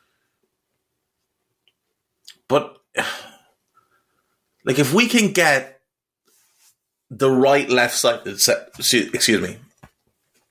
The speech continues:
the right left-sided centre-back in, be that Inacio, be that Van de Ven, maybe it's somebody else that hasn't been linked yet. I think our defence and keeper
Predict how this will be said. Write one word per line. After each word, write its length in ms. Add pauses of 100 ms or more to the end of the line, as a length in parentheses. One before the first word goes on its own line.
(240)
the 100
right 320
left-sided 540
centre-back 640
in, 180
be 220
that 280 (960)
Inacio, 760
be 140
that 220
Van 280
de 60
Ven, 400
maybe 220
it's 140
somebody 320
else 240
that 140
hasn't 260
been 140
linked 260
yet. 220 (2750)
I 200
think 240
our 180
defence 920 (560)
and 160
keeper 640